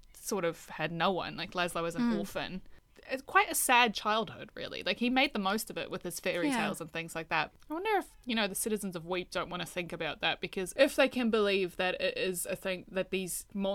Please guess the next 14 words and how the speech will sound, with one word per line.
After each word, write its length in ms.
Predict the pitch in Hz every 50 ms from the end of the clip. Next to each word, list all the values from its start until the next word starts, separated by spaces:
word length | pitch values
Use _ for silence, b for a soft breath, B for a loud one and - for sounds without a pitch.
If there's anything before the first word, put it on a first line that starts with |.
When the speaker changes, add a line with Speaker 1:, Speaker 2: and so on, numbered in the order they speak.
| 196 190
Speaker 1:
monsters, 560 | 190 - - 151 151 190 233 - - - - -
in 100 | 202 175
inverted 380 | 170 170 156 165 156 - - -
commas, 400 | - 156 143 147 151 - 190 -
could 180 | - 220 214 214
Speaker 2:
Mm. 80 | 202
Speaker 1:
be 280 | 190 170 160 160 160 - -
loving 400 | 180 180 180 170 180 175 170 165
and 140 | 175 185 -
caring 400 | - 180 156 156 156 156 160 156
and 160 | 160 160 -
wonderful 600 | - 175 170 185 190 185 175 180 - - 143 147
like 200 | 160 160 165 -
Laszlo 480 | 165 170 160 170 165 - 147 127 82